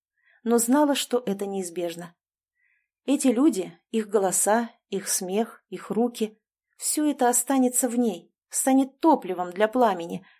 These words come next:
которое теперь медленно разгоралось в ее душе, тихое, незаметное, но непреклонное. Они думали, что сломали ее,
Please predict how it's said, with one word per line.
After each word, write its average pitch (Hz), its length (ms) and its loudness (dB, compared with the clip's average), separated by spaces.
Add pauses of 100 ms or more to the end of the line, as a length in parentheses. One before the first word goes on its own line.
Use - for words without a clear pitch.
которое 202 460 -4
теперь 220 400 2
медленно 226 560 2
разгоралось 202 720 2
в 196 40 -6
ее 202 180 0
душе, 202 500 -2 (320)
тихое, 185 720 -10
незаметное, 190 1000 -2 (240)
но 196 180 -8
непреклонное. 185 960 -4 (680)
Они 208 340 0
думали, 254 400 4
что 254 200 -2
сломали 233 600 0
ее, 180 360 -8